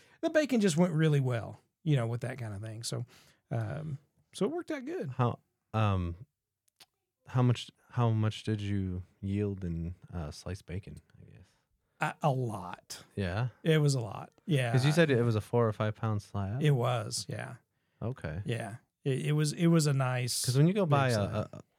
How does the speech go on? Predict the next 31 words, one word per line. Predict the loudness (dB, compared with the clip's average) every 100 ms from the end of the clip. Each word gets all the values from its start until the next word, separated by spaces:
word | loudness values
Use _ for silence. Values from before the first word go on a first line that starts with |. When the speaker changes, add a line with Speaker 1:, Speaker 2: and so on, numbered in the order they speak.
| _ -8
Speaker 2:
a, |
a | -2
one | 2 2
pound | 2 0 0 0 -2 -2
package | -2 -2 -6 -8
of | -8 -10 -16 -8
sliced | -6 -6 -10 -20 _ _ _
bacon, | -6 -4 -4 -4 -6 _ _ -8
thick | -8
cut | -6 -8 -8 -14
stuff, | -8 -6 -8 _ -6
Speaker 1:
Mm-hmm. | -4 -4 -4 -8 _ _
Speaker 2:
what, | -6 -6
you |
probably | -4 -6 -4
get | -6
about, | -6 -8 -8 -10 -16 _ _ _ _ _ _ _ _ _ _ _ _ _ _
I | -2 -2
don't | -2
know, | -4
ten | -2 -2
to | -2
twelve | -4 -6 -6
pieces | -8 -4 -2
in | -2 -4
there? | -6
What? | -8 -10 _ _ _ _
Speaker 1:
Uh, | -4 -4 -4 -4 -4 -2 -2 -2 -4 -8 -10 -12 -16 _ _ _ _ _ _
I | -4
don't | 0 0
know. | -2